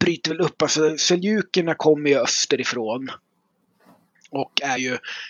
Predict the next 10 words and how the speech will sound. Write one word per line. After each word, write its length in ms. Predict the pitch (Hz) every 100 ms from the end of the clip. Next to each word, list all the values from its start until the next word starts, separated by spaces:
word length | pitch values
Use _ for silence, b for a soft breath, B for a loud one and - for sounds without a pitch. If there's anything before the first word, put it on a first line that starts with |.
| B
en 260 | 151 143 147
av 180 | 147
många 260 | 160 151 135
ryttarfolk 580 | 143 156 - 180 240 233
som 140 | 196
kommer 220 | 180 175
österifrån 560 | 139 131 - 143 143 135
och 100 | 131
tar 140 | - 120
över, 460 | 110 113 110 -